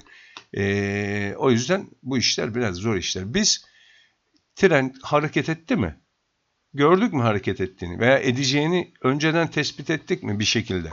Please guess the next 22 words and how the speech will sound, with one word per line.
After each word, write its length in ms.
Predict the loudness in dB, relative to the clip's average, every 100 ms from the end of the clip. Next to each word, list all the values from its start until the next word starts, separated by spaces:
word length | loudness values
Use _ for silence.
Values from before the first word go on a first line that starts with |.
| -14 _ -20 -20 _ 0
Uyandık. 640 | 4 6 6 4 -2 -10 _ _ _ _ _ _ _ 0
Biz 180 | 2 4
de 40 |
o 140 | 4
trene 380 | 4 2 4 4
biniyoruz. 640 | 2 4 4 2 -6 -12 -18 _ _ 0
O 120 | 2
tren 360 | 2 2 2 0
nereye 280 | 2 2
kadar 280 | 0 0 0
giderse 560 | 0 0 0 -2 -6 -10 _ _ _ _ _ _ _ _ _ _ _ _ -20 _ _ _ _ -10 2
o 140 | 4
trenle 400 | 6 4 4 0
birlikte 360 | -2 -4 -4 -4
biz 120 | -2
oraya 260 | 0 0 0
kadar 240 | -2 -2
gitmeye 580 | -4 -8 -6 -4 -4 -6 -2
uğraşıyoruz. 760 | 2 4 2 -4 -8 -10 -10 -6
Durum 240 | -4 -2
bundan 220 | -2 0
ibaret. 440 | 2 2 0 -4